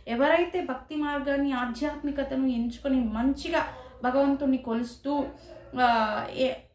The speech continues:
ఎక్కువగా అన్నింటికి ఆశించకుండా, అంటే వాళ్ళకి లిమిటేషన్స్ అనేది ఉంటుంది. అంటే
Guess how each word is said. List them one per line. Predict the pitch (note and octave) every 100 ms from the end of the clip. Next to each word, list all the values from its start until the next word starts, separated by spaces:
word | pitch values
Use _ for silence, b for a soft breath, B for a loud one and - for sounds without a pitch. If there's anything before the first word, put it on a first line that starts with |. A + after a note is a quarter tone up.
| -
ఎక్కువగా | B3 - D#4+ D#4
అన్నింటికి | D4 A#3+ B3+ C#4 C#4 C#4+ C#4+
ఆశించకుండా, | A3+ G#3+ A#3+ C#4 C4 C4+ B3+ A#3+
అంటే | A3 B3+ F4 C#4+ C#4 D4 C#4
వాళ్ళకి | B3 B3 B3
లిమిటేషన్స్ | C4 D#4 G4 G4+ _ - F4+ F4 F4 E4+
అనేది | D#4+ D4+ C#4
ఉంటుంది. | C4 B3+ A3+ A3+ b b b b
అంటే | B3+ C4 D4+ C4 -